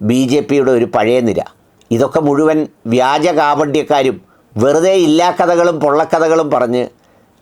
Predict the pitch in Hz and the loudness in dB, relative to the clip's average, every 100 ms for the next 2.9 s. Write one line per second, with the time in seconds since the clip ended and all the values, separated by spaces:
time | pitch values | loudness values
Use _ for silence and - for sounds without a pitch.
0 | _ 120 131 156 170 165 165 151 - 131 | _ 0 2 2 2 2 2 0 -2 0
1 | 143 151 - 156 139 143 143 143 139 120 | 0 0 -2 -2 -2 0 0 0 -2 -2
2 | 151 160 147 147 135 143 139 139 | -2 -2 -4 -4 -2 0 0 -2